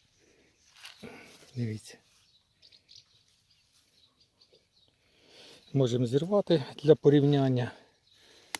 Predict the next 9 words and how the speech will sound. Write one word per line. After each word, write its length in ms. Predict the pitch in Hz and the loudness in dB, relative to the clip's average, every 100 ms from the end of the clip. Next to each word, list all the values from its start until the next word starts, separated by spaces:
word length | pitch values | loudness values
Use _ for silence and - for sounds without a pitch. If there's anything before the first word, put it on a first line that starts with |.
| - - _ _ _ - - _ _ _ _ _ _ _ _ _ _ - - - - - _ _ | -16 -20 _ _ _ -20 -20 _ _ _ _ _ _ _ _ _ _ -20 -20 -20 -20 -20 _ _
І 60 | 117 | -8
зважити. 600 | 113 135 127 120 131 127 - - - _ _ _ _ _ _ _ _ _ _ _ _ _ _ _ _ | 0 2 2 -2 -4 -6 -10 -20 -20 _ _ _ _ _ _ _ _ _ _ _ _ _ _ _ _
В 100 | _ | _
першу 340 | 143 - 123 | 0 0 -4
чергу 400 | - 127 110 117 | 0 0 0 -2
зважимо 440 | 113 127 113 110 104 - _ _ _ _ - - | 2 2 2 -2 -6 -14 _ _ _ _ -16 -4
для 200 | 123 131 | 0 2
порівняння 840 | 131 123 127 147 151 143 135 - - _ _ _ _ _ _ _ _ _ _ _ _ _ _ _ _ _ _ _ _ _ _ _ _ _ _ _ - | 2 2 2 0 0 -2 -6 -12 -20 _ _ _ _ _ _ _ _ _ _ _ _ _ _ _ _ _ _ _ _ _ _ _ _ _ _ _ 0
персик, 400 | 139 113 - | 0 0 -8